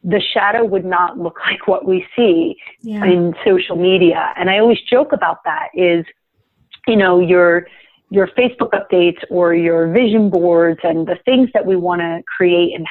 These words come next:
Speaker 1: have in our life. And on the other side of it is the stuff that we have to grow through.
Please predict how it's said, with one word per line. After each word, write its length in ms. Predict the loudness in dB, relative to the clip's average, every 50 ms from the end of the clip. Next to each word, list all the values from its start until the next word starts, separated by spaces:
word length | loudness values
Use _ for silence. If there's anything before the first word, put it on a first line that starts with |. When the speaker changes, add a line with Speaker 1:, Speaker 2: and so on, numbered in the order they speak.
| -6
Speaker 1:
have 200 | -4 -4 -4 -4
in 80 | -4 -8
our 140 | -8 -4 -2
life. 380 | 0 0 0 0 -2 -4 -6 -10 _ _ -20 -20 -20 -20 -20 _ _ _ _ _ -4
And 540 | -2 -2 -2 -2 -4 -6 -6 -8 -8 -10 -8 -4
on 120 | -2 0
the 100 | 2 2
other 220 | 2 2 0 0 -2 -2
side 220 | -4 -2 -2 0 -2
of 80 | 0 -2
it 120 | 0 -2
is 100 | -2 -4 -4 -6
the 80 | -6 -6 -6
stuff 200 | -6 -6 -6 -6 -4 -6
that 100 | -6 -2
we 100 | -2 -2
have 240 | -2 -4 -10 -8 -6
to 80 | -8 -8
grow 420 | -6 -4 -2 0 0 2 0 0 -2 -4
through. 400 | -6 -4 -4 -4 -6 -8 -10 -12